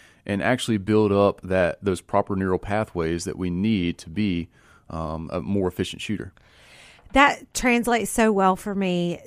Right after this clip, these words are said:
Speaker 2: to, again, before I met you, I would have never thought about doing that. I,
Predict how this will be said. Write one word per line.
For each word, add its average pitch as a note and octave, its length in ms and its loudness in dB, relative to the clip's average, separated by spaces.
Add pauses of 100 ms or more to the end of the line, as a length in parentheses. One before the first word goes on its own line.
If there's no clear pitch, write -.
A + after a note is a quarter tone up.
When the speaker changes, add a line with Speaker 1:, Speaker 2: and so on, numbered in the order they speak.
(100)
Speaker 2:
to, F#3+ 480 0 (1500)
again, G#3+ 340 0
before F#3+ 240 2
I A3+ 60 4
met G3 200 -2
you, F#3+ 140 0
I F#3+ 60 0
would F#3+ 80 0
have F3+ 80 -4
never G3 420 0
thought F#3+ 240 0
about F3 240 -2
doing F#3 220 -2
that. E3+ 180 0
I, F3 220 -2